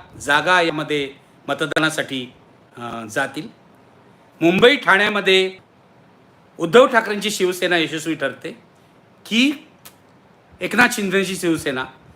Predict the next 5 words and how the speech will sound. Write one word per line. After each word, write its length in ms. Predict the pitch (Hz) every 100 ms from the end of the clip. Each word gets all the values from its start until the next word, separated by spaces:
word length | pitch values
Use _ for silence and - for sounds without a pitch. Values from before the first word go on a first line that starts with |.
| _ - _ _ _ _ -
यावर 420 | 135 151 175 220
बऱ्याच 360 | 175 175 220 208
गोष्टी 320 | 185 175 190
अवलंबून 420 | 165 160 160 156
राहतील. 260 | 127 123